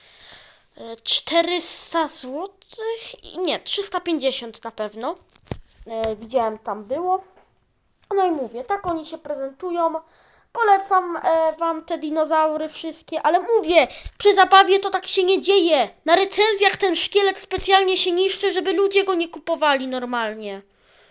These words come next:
Naprawdę, patrzcie, on tak w takim stanie ro-, rozbiórki jest. Ale mówię, to, to on, on specjalnie to robi, jak ja nagrywam.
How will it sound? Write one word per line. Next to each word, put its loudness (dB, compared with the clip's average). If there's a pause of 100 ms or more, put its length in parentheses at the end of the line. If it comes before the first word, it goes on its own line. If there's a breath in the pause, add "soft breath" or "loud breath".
(500 soft breath)
Naprawdę, 2 (100)
patrzcie, 0 (400)
on -10
tak -4
w -12
takim -4
stanie 0
ro-, -2 (200)
rozbiórki -8
jest. -8 (340 loud breath)
Ale -6 (300)
mówię, 4
to, -6
to -8
on, 0
on 0 (220)
specjalnie -2
to -4
robi, -4
jak -6
ja -2
nagrywam. -8